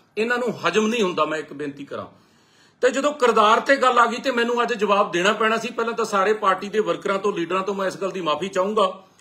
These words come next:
ਕਿ ਜਿਹੜਾ ਤੁਸੀਂ ਮੈਨੂੰ ਬਾਰ-ਬਾਰ ਰੋਕਦੇ ਸੀ ਕਿ ਬੋਲਣਾ ਨਹੀਂ, ਬੋਲਣਾ ਨਹੀਂ, ਤੇ ਮੈਂ ਅੱਜ ਮੈਨੂੰ ਉਹ, ਮੈਨੂੰ, ਮੇਰੀ ਮਜਬੂਰੀ ਹੈ ਕਿ ਮੈਨੂੰ ਬੋਲਣਾ ਪੈਣਾ ਹੈ।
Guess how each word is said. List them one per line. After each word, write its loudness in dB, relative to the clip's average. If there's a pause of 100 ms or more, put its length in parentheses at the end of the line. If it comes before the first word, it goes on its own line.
(180)
ਕਿ 4
ਜਿਹੜਾ 4
ਤੁਸੀਂ -4
ਮੈਨੂੰ -2
ਬਾਰ-ਬਾਰ 4
ਰੋਕਦੇ 2
ਸੀ -2
ਕਿ 0
ਬੋਲਣਾ 2
ਨਹੀਂ, 0
ਬੋਲਣਾ 0
ਨਹੀਂ, -2 (540)
ਤੇ 4
ਮੈਂ 4
ਅੱਜ 0
ਮੈਨੂੰ -2
ਉਹ, 2
ਮੈਨੂੰ, -2
ਮੇਰੀ 2
ਮਜਬੂਰੀ 0
ਹੈ 2
ਕਿ -6
ਮੈਨੂੰ -2
ਬੋਲਣਾ 0
ਪੈਣਾ -2
ਹੈ। -8